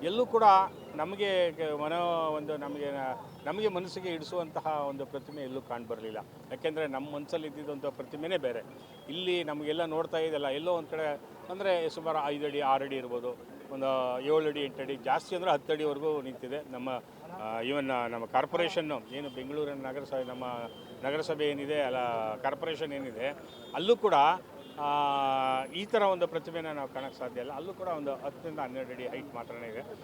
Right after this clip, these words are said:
ನನಗೆ ನಮ್ಮ ಕುಟುಂಬದವ್ರು ಎಲ್ಲರಿಗೂ ಕೂಡ ಅನ್ನಿಸ್ತು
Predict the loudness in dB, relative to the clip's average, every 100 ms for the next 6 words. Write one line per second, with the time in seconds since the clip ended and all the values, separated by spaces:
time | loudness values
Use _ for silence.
0 | -12 -6 -4 -2 2 2 2 -6 -10 -6
1 | -4 0 0 2 2 0 0 -2 -4 -4
2 | -4 -6 -6 -6 -6 -8 -4 -2 2 2
3 | 2 -2 -4 -4 0 0 0 -4 -6 -8